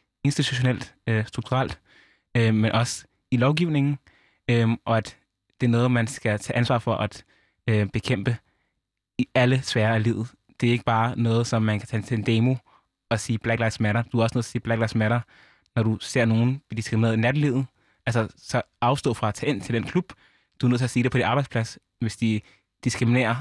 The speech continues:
i deres ansættelse af minoriteter, eller ikke har nok minoriteter ansatte. At du er nødt til at sige det i folkeskolen og i uddannelsessystemet,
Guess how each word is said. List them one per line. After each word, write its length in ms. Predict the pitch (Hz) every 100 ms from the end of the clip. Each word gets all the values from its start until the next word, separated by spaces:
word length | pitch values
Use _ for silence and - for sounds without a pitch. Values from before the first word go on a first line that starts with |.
| -
i 80 | 117
deres 180 | 110 -
ansættelse 440 | 120 127 113 -
af 60 | 104
minoriteter, 480 | 107 101 127 117 110
eller 140 | 120 113
ikke 100 | 113
har 60 |
nok 260 | 107 143 - - _
minoriteter 300 | 127 117 120
ansatte. 340 | 110 110 113 117 - _ _ _ _ _ _ _
At 80 | 117
du 60 | 117
er 20 |
nødt 140 | 123
til 40 | -
at 40 |
sige 100 | 127
det 140 | 143 -
i 100 | 127
folkeskolen 600 | 117 120 147 - 123 123 -
og 120 | 117
i 40 | -
uddannelsessystemet, 840 | 143 131 123 117 131 139 117 120